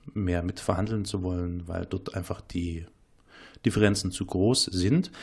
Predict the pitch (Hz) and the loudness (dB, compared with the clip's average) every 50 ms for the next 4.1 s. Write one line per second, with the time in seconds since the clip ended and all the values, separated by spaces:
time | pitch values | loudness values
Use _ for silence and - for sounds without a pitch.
0 | - - - - - 110 110 110 - - - - - 110 107 139 135 - - - | -14 -16 -16 -6 -2 0 2 2 2 0 -2 -2 0 2 2 4 2 2 -2 -6
1 | - - - 117 107 101 98 101 - - - - - - 104 110 - - - 98 | -4 0 2 2 4 2 2 0 -4 -10 -16 -10 -6 0 0 0 0 2 2 2
2 | 107 113 131 131 - - 110 - - 107 104 104 - - - - 113 - - 104 | 2 2 2 0 0 -4 -4 -2 -4 -4 -2 -4 -4 -6 -4 -4 -2 -2 0 0
3 | 104 104 107 101 - - 95 - 101 104 104 - - 101 90 87 - 80 80 - | 0 0 -2 -2 -2 -2 0 0 0 0 0 0 0 -2 -2 -2 -4 -6 -4 -6
4 | 101 95 | -6 -6